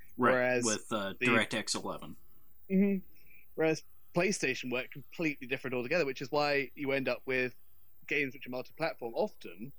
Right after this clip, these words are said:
Speaker 2: not working as well on the P S three, like when Fallout three was released. It had terrible issues on the P S three. Um,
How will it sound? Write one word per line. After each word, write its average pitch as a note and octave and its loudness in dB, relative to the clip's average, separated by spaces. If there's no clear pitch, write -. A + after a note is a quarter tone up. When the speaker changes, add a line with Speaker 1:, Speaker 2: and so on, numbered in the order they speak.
Speaker 2:
not D#3 2
working C#3+ 2
as C3 0
well B2 0
on B2 -2
the B2+ 0
P C3+ 2
S B2+ 0
three, F3+ 4
like A2 0
when B2 2
Fallout A#2 4
three G3 6
was A#2 0
released. G2 -4
It A#2 0
had A2+ 0
terrible F3+ 0
issues G2 -6
on G#2 -4
the G2+ -6
P G#2+ -2
S G2+ -4
three. F#2 -6
Um, B2+ 2